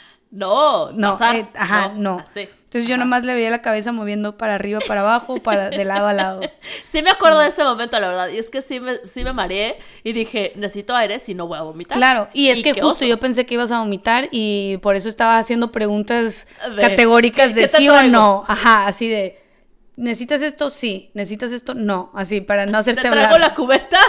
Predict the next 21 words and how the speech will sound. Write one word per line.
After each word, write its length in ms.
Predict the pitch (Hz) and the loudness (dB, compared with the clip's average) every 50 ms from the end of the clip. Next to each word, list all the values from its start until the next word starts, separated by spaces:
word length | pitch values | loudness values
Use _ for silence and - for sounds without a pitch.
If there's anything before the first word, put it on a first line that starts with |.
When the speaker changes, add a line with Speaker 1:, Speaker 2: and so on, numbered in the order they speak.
| - - - | 4 0 -8
Speaker 2:
Sí. 240 | - 254 - - - 269 - - | -8 -8 -8 -8 -12 -12 -10 -8
Speaker 1:
No. 300 | 240 233 185 151 - - - - - - - - - - - - - | -6 -4 -4 -6 -6 -12 -18 -20 -20 -20 -20 -20 -20 -20 -20 -20 -6
Lo 160 | - 277 320 | 0 4 4
logramos, 500 | 311 320 311 320 330 311 254 185 170 151 | 4 4 4 2 2 0 -2 -4 -8 -12
se 140 | - - 220 | -12 -12 -12
hizo 200 | 269 269 - 320 | -10 -8 -6 -6
bien. 280 | 302 247 190 165 165 - - - | -6 -6 -6 -8 -10 -14 -10 -6
Speaker 2:
No 140 | 247 254 254 | -4 -4 -2
se 120 | 277 285 | 0 -2
necesitó 400 | 269 254 220 202 196 190 - 214 | -2 -2 -4 -6 -8 -6 -4 -4
la 140 | 214 208 208 | -4 -4 -6
cubeta. 260 | 208 190 190 202 - | -8 -12 -12 -12 -8
Speaker 1:
¿Sabes 300 | - 330 320 370 466 453 | -4 -2 -2 -2 -4 -6
qué 60 | - 392 | -6 -8
es 140 | 370 359 | -6 -6
lo 80 | 392 403 | -8 -8
mejor 420 | 339 269 240 240 - 240 247 254 | -8 -8 -10 -8 -6 -6 -6 -6
de 80 | 262 277 | -6 -10
todo? 600 | 277 - 269 233 220 220 220 233 - - - _ _ _ | -10 -10 -8 -6 -6 -6 -6 -6 -8 -10 -12 _ _ _
Que 880 | - 247 226 226 220 220 220 214 214 208 208 208 208 208 208 208 208 220 _ _ _ _ _ - _ _ - | -12 -8 -6 -6 -6 -6 -6 -6 -6 -6 -4 -4 -4 -6 -6 -8 -10 -16 _ _ _ _ _ -20 _ _ -8
hoy 280 | 226 233 247 269 294 | -4 -2 -2 -2 -2